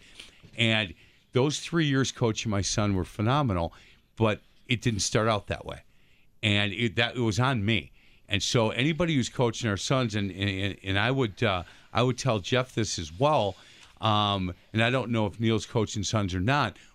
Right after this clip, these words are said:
but you know what? There, there are some things that, that you need to be prepared for, because y-,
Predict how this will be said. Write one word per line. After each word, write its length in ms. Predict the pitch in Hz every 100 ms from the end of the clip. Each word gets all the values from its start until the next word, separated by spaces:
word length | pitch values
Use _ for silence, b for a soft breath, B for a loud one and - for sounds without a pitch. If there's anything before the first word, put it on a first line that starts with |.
| b
but 280 | 110 104 -
you 140 | 131
know 80 | 127
what? 300 | 123 131 123
There, 180 | 123 110
there 220 | 101 117
are 160 | 113 107 - - - - - 113
some 260 | - 117
things 260 | - 139 127
that, 200 | 131 104 -
that 140 | 120 113
you 100 | 113
need 220 | 113 127
to 60 | 123
be 160 | 127
prepared 500 | 110 110 - 143 139
for, 340 | - 82 78 - b b b
because 400 | - 104 123 95
y-, 340 | 117 101 107